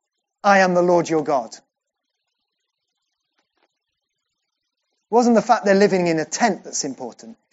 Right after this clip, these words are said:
It's the fact that they're living in a tent because that's what their ancestors had to do when God released them from slavery.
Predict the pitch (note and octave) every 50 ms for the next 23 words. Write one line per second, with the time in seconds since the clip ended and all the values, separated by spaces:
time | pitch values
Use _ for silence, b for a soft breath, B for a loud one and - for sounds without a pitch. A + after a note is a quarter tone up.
0 | b b b E3+ - - - - G#3 G3 - - - - - - - G#3 F3 F#3+
1 | F3+ F3 F3+ G3+ A3+ F#3+ G#3+ G3+ F#3+ F#3+ F3 E3+ D#3+ - - G#3+ F#3 E3+ F3 -
2 | B B B B - F#3 F3+ - G3+ F3 - G#3 F#3 G3 - - - D#3+ E3+ F#3
3 | F3+ F3 E3+ F3 F3 F3 - F3 F3 F3 F3 - F3 D#3+ - - D#3+ - E3 E3
4 | D#3 - D3+ C3 E3 D#3+ D3+ D3+ D3+ D3+ E3 D#3+ D#3 B2+ C#3 D3+ C#3+ C#3+ C#3+ C3+
5 | - - C3 C3+ - C3 B2 - - - A#2+ A#2 A2+ G#2 G#2 G2+ G2+ G2